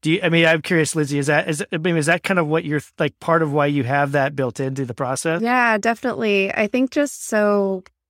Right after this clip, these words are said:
Speaker 2: core to everything is making sure that data sources are connected to each other, making sure that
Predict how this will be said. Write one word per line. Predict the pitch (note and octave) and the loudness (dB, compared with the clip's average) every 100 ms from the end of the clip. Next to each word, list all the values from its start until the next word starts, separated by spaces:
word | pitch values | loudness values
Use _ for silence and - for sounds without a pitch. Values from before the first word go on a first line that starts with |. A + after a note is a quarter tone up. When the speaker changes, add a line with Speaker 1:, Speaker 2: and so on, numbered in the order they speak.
| - | -14
Speaker 2:
core | - G3+ F#3 F#3 F#3+ | -8 -4 0 0 0
to | G3 - | -2 -2
everything | F3 F#3+ G3 G#3+ A3 A3 | -2 0 -2 0 0 2
is | F#3+ F3+ F3 - _ _ _ _ | 2 -2 -6 -16 _ _ _ _
making | G#3 F3+ G#3 A3 | -2 0 2 0
sure | G3+ G#3 G3 | 0 0 0
that | F#3+ F#3 F3+ F3+ - _ _ _ _ F#3 | 2 2 0 -2 -8 _ _ _ _ -6
data | F#3 F3+ F#3+ | -2 2 0
sources | - G3 F#3+ G3 G3 | 0 -2 -2 -2 -2
are | F#3+ | -2
connected | - G3 F3+ - F3+ - | -2 -2 -2 -4 -8 -6
to | F3+ E3+ | -6 -6
each | D#3+ F3+ | -6 -4
other, | E3 F#3 E3+ E3+ F#3 _ _ _ | -2 -2 -2 -2 -4 _ _ _
making | G3 F#3+ F#3 G#3+ G#3+ | 0 0 0 -2 -2
sure | G3 G3+ F#3+ F#3 | -2 0 0 0
that | G3+ F#3+ F#3+ F#3+ | 0 0 -2 -2